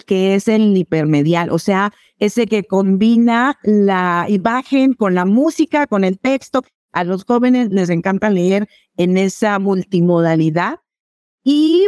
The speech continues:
bueno, pueden ha-, hacerlo encontrando cada vez más o cada quien su propio estilo,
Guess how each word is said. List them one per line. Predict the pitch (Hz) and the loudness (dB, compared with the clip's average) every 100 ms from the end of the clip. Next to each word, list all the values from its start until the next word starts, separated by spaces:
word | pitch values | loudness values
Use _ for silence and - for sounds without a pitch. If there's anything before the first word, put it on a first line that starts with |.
| 403 | 0
bueno, | 175 156 127 | -2 -2 -2
pueden | 185 175 196 240 | -2 0 2 2
ha-, | 226 208 | 0 -2
hacerlo | 170 165 190 185 220 - | -4 -4 -2 0 -2 0
encontrando | 190 170 165 170 170 185 | -2 0 -2 0 -2 -2
cada | - 185 180 196 208 | -2 0 0 2 0
vez | 190 175 190 - | 0 0 -2 0
más | 190 196 180 | -2 0 -2
o | |
cada | - 175 202 | -4 -4 -6
quien | - 220 247 277 | -4 0 0 -2
su | - | -6
propio | - 180 170 185 185 175 | -4 -4 -2 0 0 0
estilo, | 175 175 - - 160 131 | -2 -6 -8 -4 -2 -2